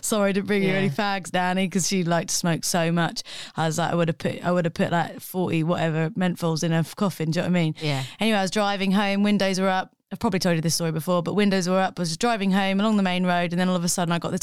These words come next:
Speaker 1: overwhelming smell of, like, cigarette smoke in my car.
Speaker 2: Yes.
Speaker 1: So, so, like, and I was like, "That's Nanny, that is." But that could have just very well been my brain just
Speaker 2: Yeah.
Speaker 1: making me
Speaker 2: I've had
Speaker 1: smell
Speaker 2: that
Speaker 1: that,
Speaker 2: too.
Speaker 1: do that,
Speaker 2: Yeah.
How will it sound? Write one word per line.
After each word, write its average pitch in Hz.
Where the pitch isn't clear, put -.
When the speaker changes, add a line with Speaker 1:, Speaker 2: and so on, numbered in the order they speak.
Speaker 1:
overwhelming 185
smell 180
of, 170
like, 180
cigarette 185
smoke -
in 190
my 175
car. 202
Speaker 2:
Yes. 180
Speaker 1:
So, -
so, 240
like, 226
and 240
I 262
was 262
like, 214
"That's -
Nanny, 214
that 180
is." 226
But 254
that 180
could 240
have 214
just 214
very 220
well 208
been 190
my 190
brain 220
just 285
Speaker 2:
Yeah. 285
Speaker 1:
making 240
me 220
Speaker 2:
I've 311
had 294
Speaker 1:
smell 294
Speaker 2:
that 185
Speaker 1:
that, 175
Speaker 2:
too. 196
Speaker 1:
do 269
that, 226
Speaker 2:
Yeah. 175